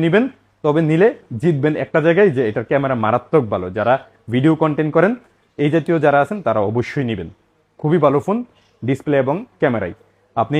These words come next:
থার্টিন প্রো ম্যাক্স আমাদের কাছে বাংলাদেশে সবথেকে কমই পাবেন, মাত্র তেষট্টি হাজার থেকে চৌষট্টি হাজার টাকার মধ্যে ওয়ান টোয়েন্টি এইট জিবি গোল্ড কালার ব্যতীত, এবং টু ফিফটি সিক্স জিবি আমাদের কাছে পাবেন সাতষট্টি হাজার থেকে ঊনসত্তর হাজার টাকার মধ্যে, আহ,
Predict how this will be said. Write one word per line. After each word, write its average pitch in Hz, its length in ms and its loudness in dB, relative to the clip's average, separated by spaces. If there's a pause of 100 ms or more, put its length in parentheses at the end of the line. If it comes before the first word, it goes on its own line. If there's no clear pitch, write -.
(160)
থার্টিন 143 280 0
প্রো 160 80 0
ম্যাক্স 147 300 -2
আমাদের 156 220 -2
কাছে 165 200 -4
বাংলাদেশে 143 380 -2
সবথেকে 175 360 -2
কমই 180 280 0
পাবেন, 196 180 2 (360)
মাত্র 131 160 -2 (120)
তেষট্টি 180 380 -2
হাজার 165 220 0
থেকে 185 240 -2
চৌষট্টি 190 360 -2
হাজার 156 200 0
টাকার 165 220 -2
মধ্যে 160 180 -2
ওয়ান 151 160 0
টোয়েন্টি 165 240 -2
এইট 151 140 0
জিবি 185 160 0 (400)
গোল্ড 151 180 0
কালার 151 200 0
ব্যতীত, 170 220 -2 (460)
এবং 135 160 -6 (120)
টু 202 160 4
ফিফটি 214 300 -4
সিক্স 180 200 0
জিবি 190 160 0 (140)
আমাদের 127 220 -4
কাছে 131 200 -8
পাবেন 185 180 2 (340)
সাতষট্টি 180 420 0
হাজার 151 200 2
থেকে 175 200 -4
ঊনসত্তর 160 360 -4
হাজার 139 200 -2
টাকার 156 220 -2
মধ্যে, 175 200 4 (760)
আহ, 107 280 0